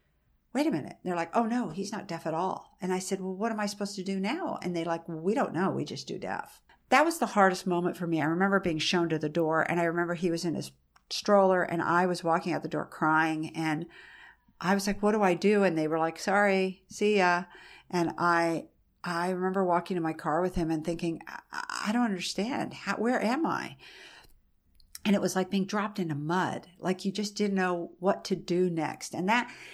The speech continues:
for me, it, it, now, I think nowadays there's a clear, kind of a clearer pathway. There's more information out there. When I got started, the information was really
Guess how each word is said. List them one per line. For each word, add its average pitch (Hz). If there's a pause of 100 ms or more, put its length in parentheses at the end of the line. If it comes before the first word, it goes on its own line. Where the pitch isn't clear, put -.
(160)
for -
me, 247
it, 208 (180)
it, 208 (120)
now, 254
I 254
think 294
nowadays 233
there's 185
a 175
clear, 175 (760)
kind 202
of 180
a 180
clearer 165
pathway. 151
There's 156
more 170
information 156
out 160
there. 160
When 160
I 170
got 185
started, 165
the 160
information 156
was 160
really 156